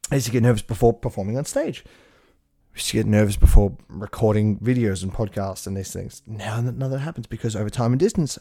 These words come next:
ex-, mere exposure effect, ex-, eff-, mere exposure effect.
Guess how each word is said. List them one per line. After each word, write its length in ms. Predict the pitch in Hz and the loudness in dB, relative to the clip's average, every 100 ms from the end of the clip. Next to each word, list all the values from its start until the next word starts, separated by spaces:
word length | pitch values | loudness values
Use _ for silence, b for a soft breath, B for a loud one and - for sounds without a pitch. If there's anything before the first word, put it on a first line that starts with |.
| _ _ | _ _
ex-, 300 | - - - | -20 -18 -14
mere 340 | - 135 123 120 _ | -6 -2 -2 -4 _
exposure 460 | - - 170 196 147 | -20 -4 -2 0 -2
effect, 380 | 107 117 120 - - | -4 -4 -4 -6 -6
ex-, 220 | 120 - - | -6 -6 -8
eff-, 180 | 110 - - B B B B | -8 -8 -16 B B B B
mere 520 | 131 139 170 185 180 170 B B - | 6 8 10 10 8 6 B B -10
exposure 880 | - - - - 185 185 156 127 127 | -8 -6 0 4 4 4 4 2 0
effect. 500 | 120 - 127 - - | -4 -2 -4 -4 -14